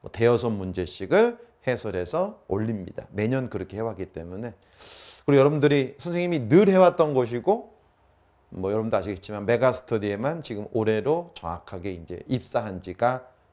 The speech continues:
입사라는 말은 아니고요. 메가스터디와 파트너십을 <laughs> 맺게 된 지가 십육 년 정도 되었네요. 그동안에 한 해도 뻥크 없이 해냈던 것이기 때문에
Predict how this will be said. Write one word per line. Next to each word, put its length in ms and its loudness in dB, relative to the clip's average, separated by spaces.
입사라는 520 0
말은 260 -4
아니고요. 420 -8
메가스터디와 960 -2
파트너십을 880 -4
<laughs> 100 -20
맺게 300 0
된 180 -4
지가 420 -2
십육 460 -6
년 340 -4
정도 500 -4
되었네요. 420 -8
그동안에 680 -4
한 260 -8
해도 560 2
뻥크 360 4
없이 520 0
해냈던 640 0
것이기 340 -8
때문에 480 -6